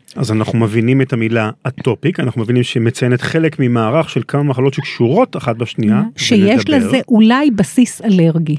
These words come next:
Speaker 1: בדיוק,
Speaker 2: כן.
Speaker 1: ונדבר על זה בהמשך.
Speaker 2: כן.
Speaker 1: והמילה דרמטיטיס?
Speaker 2: דרמה, דרמיס זה עור,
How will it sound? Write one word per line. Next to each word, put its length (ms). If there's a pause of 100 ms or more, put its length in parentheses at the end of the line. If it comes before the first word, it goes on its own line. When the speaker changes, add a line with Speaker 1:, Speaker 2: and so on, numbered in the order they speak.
(120)
Speaker 1:
בדיוק, 340
Speaker 2:
כן. 100
Speaker 1:
ונדבר 340
על 60
זה 100
בהמשך. 520 (160)
Speaker 2:
כן. 160
Speaker 1:
והמילה 360 (220)
דרמטיטיס? 920 (240)
Speaker 2:
דרמה, 800 (220)
דרמיס 640
זה 100 (100)
עור, 280